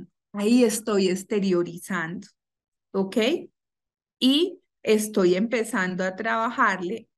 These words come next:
a mi cabeza, que es donde se está manifestando el dolor, la tensión, lo que ocurra pues con la cabeza. Muy bien. Y existen, por decir así, como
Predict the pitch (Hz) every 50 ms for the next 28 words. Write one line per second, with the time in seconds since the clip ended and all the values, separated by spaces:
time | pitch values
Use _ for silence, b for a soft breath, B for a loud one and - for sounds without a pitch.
0 | _ - 208 196 180 170 170 170 170 170 - 190 170 170 190 202 190 190 - -
1 | - - - 190 185 180 185 185 180 180 190 208 208 226 214 214 214 175 165 170
2 | 170 175 196 214 208 180 175 175 - 185 180 180 175 185 190 202 202 208 180 175
3 | 180 190 196 214 226 233 233 208 220 214 196 190 190 185 - - 170 175 175 175
4 | - - 202 202 220 240 233 220 190 175 170 170 - 175 170 - _ _ _ -
5 | 190 190 - - 185 175 170 180 185 - 220 214 214 - - 208 202 175 156 -
6 | - 185 190 247 262 202 - - - - _ _ _ _ _ _ _ b b b
7 | b b b b b b b _ - 220 226 226 226 208 190 262 320 440 - -
8 | _ _ _ _ _ _ _ _ _ _ _ _ _ _ _ _ _ _ _ b
9 | b b b b _ _ _ _ _ - 302 330 302 320 320 - - - 359 311
10 | 294 285 - - 247 240 240 240 - _ _ 247 233 220 214 214 240 240 208 185
11 | 185 202 214 247 240 - - 262 247 247 247 226 214 - - - _